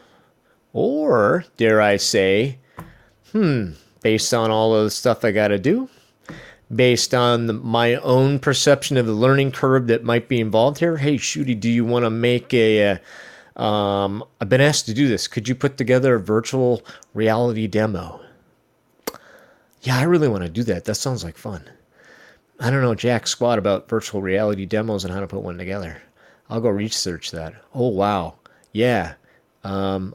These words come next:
I don't know Unity. Um, how much time we got?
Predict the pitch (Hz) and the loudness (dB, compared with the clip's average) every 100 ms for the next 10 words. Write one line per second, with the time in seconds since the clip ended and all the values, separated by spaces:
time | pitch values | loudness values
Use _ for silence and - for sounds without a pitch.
0 | - 104 147 135 123 160 101 95 87 82 | -6 -2 -2 0 0 0 0 -4 -6 -10
1 | 82 - _ _ - 98 95 92 87 82 | -12 -14 _ _ -4 -2 0 -2 -4 -10
2 | - _ _ _ _ _ _ _ _ _ | -16 _ _ _ _ _ _ _ _ _
3 | _ _ _ _ _ - - _ _ _ | _ _ _ _ _ -10 -10 _ _ _
4 | _ _ _ _ _ _ _ _ - 120 | _ _ _ _ _ _ _ _ -6 -2
5 | 185 - 175 202 220 247 | 0 0 0 2 2 0